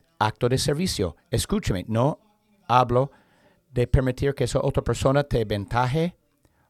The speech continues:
o tome ventaja de ti, o que te maltrate o abuse. Si estás siendo mal abusado o abusado o maltratado, tienes que salir de esta relación. Pero lo que digo,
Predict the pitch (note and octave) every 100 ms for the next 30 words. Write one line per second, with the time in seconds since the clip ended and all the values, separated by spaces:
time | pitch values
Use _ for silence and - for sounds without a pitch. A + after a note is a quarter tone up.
0 | _ D3 - A#2+ A2 G#2+ A#2+ A#2+ B2 G#2
1 | - D3+ A3+ - _ A2+ - A#2 A#2+ G#2+
2 | - A#2+ C3 D3 A2 G2+ A3 - F#2 E2
3 | _ _ - _ - B2 B2 - C3 A#2
4 | B2+ B2 A#2 G#2+ - B2 C#3 C#3+ - _
5 | _ _ _ _ - A2 G#2 A2 - C3
6 | C3+ C3+ G#2 A#2+ A2 A#2 - F#2 - F3+
7 | A#2+ - A2+ - - G#2 F#2 - - _
8 | _ _ _ G#2+ - G#2 G#2 G2 - G2+
9 | D#2+ - - - A#2 A2+ A2 F#2+ G#3+ F3+
10 | A2+